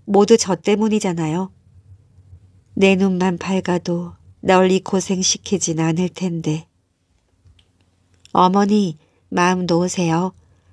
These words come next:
어머니가 맛있게 드시는 모습만 배워도 피곤이 풀리고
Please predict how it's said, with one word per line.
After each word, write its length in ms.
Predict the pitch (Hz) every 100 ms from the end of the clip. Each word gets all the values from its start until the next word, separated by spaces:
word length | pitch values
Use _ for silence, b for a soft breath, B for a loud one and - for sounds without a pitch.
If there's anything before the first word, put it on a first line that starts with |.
| -
어머니가 640 | 190 190 214 214 208 208
맛있게 480 | 165 165 - - 202
드시는 560 | 196 185 208 196 196
모습만 560 | 165 170 190 208 202 196
배워도 560 | 190 185 180 175 170 170 b b b b
피곤이 480 | - 233 240 220 226
풀리고 720 | - 233 220 208 175 180 180